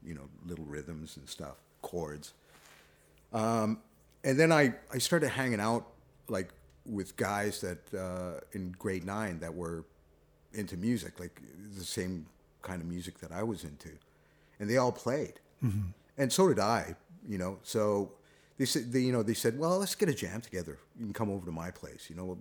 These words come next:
Speaker 1: like, my dad's amps here and stuff." So I'd go over, and I, I borrowed my, my brother had a guitar,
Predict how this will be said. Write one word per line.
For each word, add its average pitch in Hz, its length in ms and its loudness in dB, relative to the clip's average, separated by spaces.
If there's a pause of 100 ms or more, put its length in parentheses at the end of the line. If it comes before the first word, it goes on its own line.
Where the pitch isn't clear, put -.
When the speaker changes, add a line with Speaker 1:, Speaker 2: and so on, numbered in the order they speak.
(140)
Speaker 1:
like, 78 160 -14 (240)
my 85 120 -6
dad's 76 360 -12 (160)
amps 80 200 -14
here 85 240 -6
and 82 140 -8
stuff." 80 320 -8 (480)
So 147 140 4
I'd 143 120 4
go 127 220 10
over, 113 420 4 (280)
and 117 260 6 (140)
I, 113 80 2
I 120 60 2 (340)
borrowed 131 520 6
my, 98 220 0 (140)
my 104 180 -2
brother 123 400 4
had 90 200 -4
a - 20 -4
guitar, 71 520 -10